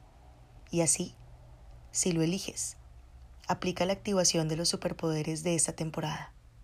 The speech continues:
Depende de tu elección hacer de este espacio un canal de abundancia. Pregunta, opina, comparte experiencias y sé tú mismo. Vas a encontrar múltiples respuestas inesperadas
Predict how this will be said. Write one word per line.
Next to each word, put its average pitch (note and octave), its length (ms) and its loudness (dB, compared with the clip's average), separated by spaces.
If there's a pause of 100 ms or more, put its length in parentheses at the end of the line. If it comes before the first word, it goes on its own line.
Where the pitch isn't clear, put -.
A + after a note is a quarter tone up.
(760)
Depende F3+ 380 2
de G#3+ 80 2
tu A3 100 -2
elección F#3 400 2
hacer E3+ 240 0
de F3+ 80 0
este - 160 -2
espacio F3+ 420 2
un F3+ 60 0
canal E3+ 260 0
de E3+ 80 2
abundancia. D#3+ 600 0 (580)
Pregunta, D#3+ 680 0
opina, D#3+ 520 -2 (380)
comparte E3+ 480 0
experiencias - 880 -2 (380)
y D#3 80 -4
sé D#3+ 140 2
tú D#3+ 120 -4
mismo. D#3 380 -4 (920)
Vas F#3 180 6
a G#3 60 -2
encontrar G#3 340 0
múltiples G3+ 520 -2
respuestas F3 500 -2
inesperadas E3 840 -4